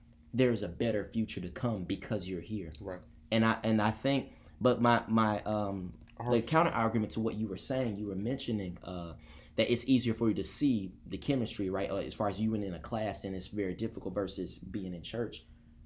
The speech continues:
Speaker 1: And, like, I know for us as Christians, um, we're talking about now faith is, uh, the C S B says now, uh, "Faith is the reality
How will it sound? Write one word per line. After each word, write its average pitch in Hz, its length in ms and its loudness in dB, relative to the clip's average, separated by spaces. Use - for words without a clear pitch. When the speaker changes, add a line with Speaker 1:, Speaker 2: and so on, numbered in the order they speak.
Speaker 1:
And, 117 160 4
like, 113 280 2
I 110 120 6
know 127 220 8
for 113 280 2
us 143 220 4
as 92 80 -6
Christians, 107 640 -2
um, 110 200 4
we're 107 100 4
talking 107 300 2
about 95 240 0
now 92 160 -2
faith 110 360 0
is, 104 300 -2
uh, 90 260 -2
the 113 140 2
C 127 220 4
S 110 100 0
B 113 160 4
says 107 280 0
now, 98 220 0
uh, 92 320 0
"Faith - 240 4
is - 160 -2
the 104 80 0
reality 110 600 4